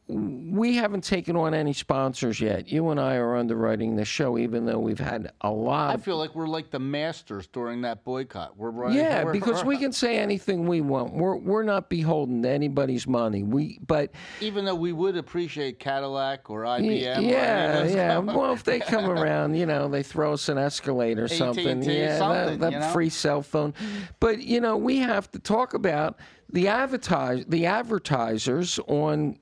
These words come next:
Speaker 1: you know, these A B Cs, N B Cs that, that are sitting there and hear this woman say something that ignorant.
Speaker 2: Right.
Speaker 1: And they, and, and they don't put pressure on, on the, on the channel to get rid of her. I mean, it's ridiculous.
Speaker 2: Right.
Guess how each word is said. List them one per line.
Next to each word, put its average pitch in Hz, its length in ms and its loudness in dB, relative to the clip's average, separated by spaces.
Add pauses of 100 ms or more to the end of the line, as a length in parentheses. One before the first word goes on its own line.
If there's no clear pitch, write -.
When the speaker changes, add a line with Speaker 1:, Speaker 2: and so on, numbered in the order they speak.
Speaker 1:
you 170 200 0
know, 127 180 0
these 131 380 0
A 165 160 2
B 170 180 -2
Cs, 160 380 0
N 165 160 2
B 175 160 0
Cs 147 440 0 (460)
that, 180 360 0 (120)
that 170 160 2
are 156 100 0
sitting 226 440 2
there 151 240 2
and 165 100 0
hear 202 240 2
this 202 220 -2
woman 185 320 0
say 240 260 0
something 147 480 0
that 110 220 2
ignorant. 92 500 -2
Speaker 2:
Right. 135 140 0
Speaker 1:
And 180 160 2
they, 196 240 0
and, 180 360 0
and 170 160 0
they 175 120 2
don't 190 200 0
put - 220 -2
pressure 151 460 0
on, 147 340 0
on 135 200 2
the, 131 220 0 (400)
on 156 180 0
the 139 100 0
channel 165 480 0
to 185 80 0
get 143 240 -2
rid 131 160 2
of 180 100 -4
her. 233 320 0
I - 60 0
mean, 175 240 2
it's 170 180 -6
ridiculous. 202 800 -4
Speaker 2:
Right. 120 180 -6